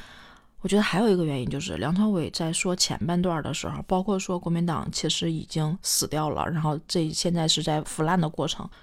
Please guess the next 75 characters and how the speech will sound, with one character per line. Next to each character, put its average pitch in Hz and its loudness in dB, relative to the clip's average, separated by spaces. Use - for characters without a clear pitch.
因 254 8
为 277 10
他 - 2
本 - 2
身 208 4
是 220 6
一 175 6
个 175 0
共 170 0
产 151 0
党， 147 -4
所 208 2
以 202 4
他 202 -2
其 208 4
实 160 2
在 190 0
说 196 4
的 185 -2
这 165 -2
个 170 -2
话 160 -2
是 - -2
他 160 0
真 175 0
心 180 2
里 156 0
想 - 0
说 151 -4
的， - -8
你 190 8
能 202 8
感 165 2
觉 156 0
到 175 0
这 180 2
种 170 2
差 165 -2
别 156 0
是 156 -2
不 175 -4
一 170 0
样 170 -2
的。 - -10
然 170 4
后 214 0
第 277 4
二 254 8
遍 202 4
跟， 196 6
呃， 175 0
江 214 4
疏 240 0
影 214 4
的 160 -2
时 160 -4
候， 156 -4
确 - 10
实 190 4
第 240 2
一 247 6
是 226 8
因 196 8
为 196 6
她 185 -2
是 180 2
女 170 2
性， 160 -2
但 208 4
是 208 2
我 185 2
觉 - -4
得 170 0
第 202 -2
二， 185 0